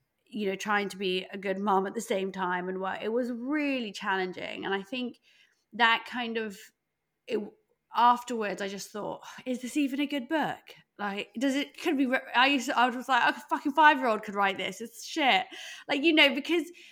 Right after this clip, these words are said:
I read so much self-development and I read so many books. And so suddenly I felt like absolutely imposter syndrome was in. And I was like, "Oh my God, is this even, like, is this how a book should be written?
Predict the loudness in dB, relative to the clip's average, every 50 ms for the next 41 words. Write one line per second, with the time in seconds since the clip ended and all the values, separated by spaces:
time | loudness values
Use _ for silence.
0 | -20 _ _ _ _ 4 4 6 6 4 2 2 2 2 2 2 0 -4 -4 -4
1 | -4 -4 -6 -8 -4 -2 -2 -2 -2 -2 -6 -2 -2 -2 -2 -4 -6 -8 -8 -8
2 | -6 -6 -4 -2 -2 -2 -2 -4 -4 -4 -6 -6 -6 -6 -8 -6 -4 -4 -2 -2
3 | -2 -4 -4 -4 -6 -6 -6 -8 _ -16 -12 -10 -8 -8 -8 -8 -6 -6 -6 -4
4 | -2 -2 -2 0 -2 -2 0 0 0 0 0 -4 -2 -2 -2 -2 -2 -6 -12 -12
5 | _ -6 -4 -4 -4 -6 -8 -10 -8 -8 -6 -6 -6 -8 -8 -8 -10 -12 -12 -12
6 | -16 -16 -10 -8 -8 -8 -6 -8 -8 -6 -8 -8 -6 -8 -8 -8 -8 -8 -8 -8
7 | -10 -10 -10 -10 -10 -10 -10 _ -16 -14 -12 -12 -14 -14 _ -10 -10 -10 -10 -12
8 | -14 -14 -16 -18 -16 -12 -10 -8 -8 -8 -8 -8 -6 -6 -4 -4 -4 -6 -8 -10
9 | _ _ _ _ _ _ _ -10 -10 -10 -10 -10 -8 -8 -6 -4 -4 -6 -6 -6
10 | -6 -4 -2 -2 -2 -4 -8 _ _ -6 -6 -6 -6 -8 -10 -8 -6 -6 -6 -4
11 | -4 -4 -6 -6 -10 -8 -6 -6 -6 -6 -8 -8 -10